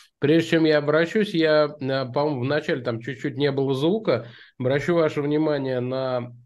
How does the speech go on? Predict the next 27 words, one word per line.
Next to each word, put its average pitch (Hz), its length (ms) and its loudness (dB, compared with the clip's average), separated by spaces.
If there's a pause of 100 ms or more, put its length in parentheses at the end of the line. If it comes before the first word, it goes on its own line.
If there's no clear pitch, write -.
(100)
м, 120 460 -4
то, 151 160 4
что 127 260 -2
в 120 580 0
описании 123 640 -4
к 101 100 -10
этому 120 320 -2
ролику 110 360 -4
есть 120 600 -2
и, 117 480 0 (440)
э, 120 240 0
ссылки 151 400 -4
на 127 240 0
донаты, 165 800 0
э, 139 480 -2
с - 140 -18
помощью 131 320 -6
которых 127 320 0
можно 127 240 0
задать 123 300 2
вопрос 135 400 -2
Дмитрию 123 340 -4
Львовичу 190 400 0
или 160 80 -2
попросить 147 560 -4
его 151 100 0
найти 131 440 -2